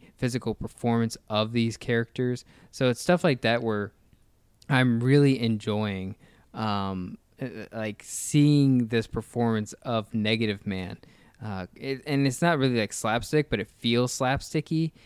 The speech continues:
in the way that they go about, like, "Oh, what do I do with it? I don't know. Do I name it?" And then you're like, "Okay, let me leave it in the forest." And then I'm like, "Okay, well, let me,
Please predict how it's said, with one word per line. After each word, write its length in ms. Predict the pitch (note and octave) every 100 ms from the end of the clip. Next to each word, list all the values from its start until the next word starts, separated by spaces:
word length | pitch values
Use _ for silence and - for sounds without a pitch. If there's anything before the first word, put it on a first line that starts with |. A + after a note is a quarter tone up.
| _ -
in 180 | C3
the 80 | B2
way 300 | A2+ A2+ A#2
that 180 | A2+ G#2+
they 160 | A2 A2
go 220 | A2 G#2+
about, 300 | G#2 G2+ F#2+
like, 160 | G2+ A2+
"Oh, 120 | E3
what 160 | D#3
do 100 | D#3+
I 60 | D#3
do 140 | D#3+
with 120 | F#3 F3+
it? 60 |
I 60 | B2+
don't 100 | C#3
know. 120 | F#2+
Do 120 | G2
I 80 | F2+
name 340 | F2 F#2+ A#2+
it?" 80 | D#3+
And 100 | D#3
then 120 | A2
you're 120 | G#2+ G#2
like, 240 | G2 - - _ _ A2+
"Okay, 340 | - A2+ G#2+
let 100 | A2+
me 120 | A#2
leave 200 | A2+ A#2
it 40 | A2+
in 100 | G#2
the 80 |
forest." 580 | G#2 - A#2 A#2 A#2 -
And 80 | G#2
then 140 | G2
I'm 100 | G2
like, 160 | F#2+ G2
"Okay, 280 | C3 B2 G#2
well, 140 | F#2+
let 120 | A2+
me, 100 | A#2